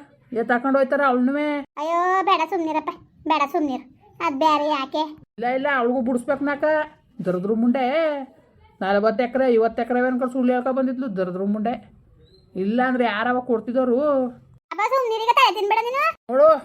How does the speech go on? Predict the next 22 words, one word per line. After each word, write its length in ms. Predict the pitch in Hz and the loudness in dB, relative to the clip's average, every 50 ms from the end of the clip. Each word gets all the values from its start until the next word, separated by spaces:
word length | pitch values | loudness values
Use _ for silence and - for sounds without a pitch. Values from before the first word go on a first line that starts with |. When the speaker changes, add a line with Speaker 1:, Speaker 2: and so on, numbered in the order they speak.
| - _ _ _ _ | -8 _ _ _ _
Speaker 1:
ತಲೆ 220 | - 226 202 214 226 | -2 0 0 0 0
ತಿಂತಿದ್ದೆ 380 | 226 - 262 247 294 294 311 | 0 0 4 4 6 6 6
ನಾನ್ 200 | 302 285 269 269 | 4 4 2 2
ನಿನ್ಗೆ 340 | 262 285 277 277 330 381 381 359 339 311 294 269 247 - _ _ _ _ _ _ _ | 0 0 0 2 4 4 4 4 2 0 -2 -4 -8 -12 _ _ _ _ _ _ _
ಇರೋದ್ 260 | 226 240 240 269 277 | 4 6 6 8 8
ಹೇಳಿದ್ರೆ. 640 | 294 311 320 320 339 370 392 392 381 359 330 302 277 - - _ _ - | 8 8 8 6 6 4 4 4 4 4 2 2 0 -4 -8 _ _ -4
Speaker 2:
ಅದಕ್ಕೆ 240 | 339 330 339 339 349 | -2 -2 0 2 2
ಮರೆಯೇ, 280 | 320 320 339 392 440 440 381 359 339 339 - - - - - 294 | 2 4 4 4 4 4 2 2 -2 -4 -8 -16 -20 -12 -6 -2
ಅದೇನಂಗ್ 360 | 320 320 370 370 381 392 381 | 2 4 4 4 4 4 4
ಮಾತಾಡ್ತಾ 300 | 381 370 359 349 349 359 | 4 4 4 2 4 2
ಇದ್ದೀನಿ 180 | 349 302 349 359 | 2 4 4 4
ನೀನ್ 100 | 359 370 | 4 4
ಅಷ್ಟೊತ್ತಿಂದನೂ? 680 | 359 349 330 339 320 339 349 359 381 440 466 440 392 | 2 0 -2 0 2 2 4 4 4 4 4 2 2
ಸುಮ್ 140 | 427 370 349 | 0 0 0
ಕೂತ್ಕೋ, 260 | 392 - - 440 480 494 466 453 440 - - - - - - - - - - - - 349 | 0 2 4 4 6 6 4 2 0 -4 -12 -20 -20 -20 -20 -20 -20 -20 -10 0 4 6
ಉಂಡೆಲ್ಲ 260 | 392 381 415 415 427 | 8 8 8 8 6
ಸುಮ್ 120 | 427 466 370 | 4 2 0
ಕೂತ್ಕೊಳಕ್ 300 | 359 - 392 381 392 427 | 0 4 4 4 6 4
ಆಯ್ಕಿವ? 240 | 415 427 349 311 392 453 440 381 320 285 277 - _ - | 2 2 4 4 4 6 6 4 2 0 -2 -8 _ -10
Speaker 1:
ಆಯ್ಕಿಲ್ಲ, 340 | 170 185 208 - 254 254 277 294 302 277 285 - - _ - | -8 -8 -6 -4 -2 0 0 0 0 -2 -6 -12 -20 _ -6
ಸುಮ್ 120 | 214 185 | -6 -2
ಕೂತ್ಕೊಳಕ್ಕೆ. 500 | 196 220 214 - 220 220 233 226 277 277 | 0 0 2 2 2 2 2 2 0 0